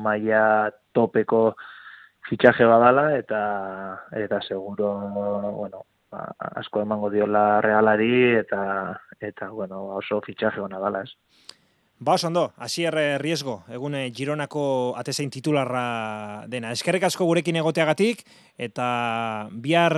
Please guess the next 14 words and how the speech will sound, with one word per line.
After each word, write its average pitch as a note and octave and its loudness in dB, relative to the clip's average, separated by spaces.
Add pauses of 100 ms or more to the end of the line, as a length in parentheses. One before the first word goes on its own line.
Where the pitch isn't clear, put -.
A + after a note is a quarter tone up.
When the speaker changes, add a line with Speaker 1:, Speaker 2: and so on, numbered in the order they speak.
Speaker 2:
eh, C3 0
sorterik F3 2
onena, D#3+ 0
ea D#3+ 6
ba, F3 6 (220)
eh, B2+ -10
Girona C#3 -4
datorren C3+ -4
urtean, C3 -4
eh, B2 -4
lehenengo C3+ -4
mailan C3 -6
ikusten C#3 -6
dugun, D3 -2